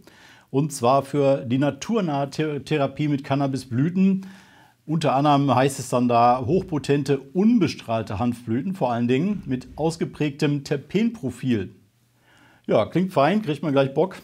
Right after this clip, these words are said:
Ähm, aber ja, kriegt halt nicht jeder. Hm? Ähm,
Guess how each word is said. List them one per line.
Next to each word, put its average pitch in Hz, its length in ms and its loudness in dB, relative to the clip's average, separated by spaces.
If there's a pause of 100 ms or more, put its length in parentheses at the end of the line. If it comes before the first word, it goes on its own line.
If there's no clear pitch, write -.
(680)
Ähm, 143 600 2 (260)
aber 127 500 0
ja, 107 200 0
kriegt 151 200 -4
halt 196 140 2
nicht 190 160 -4
jeder. 110 400 0
Hm? 175 340 0 (100)
Ähm, 135 560 2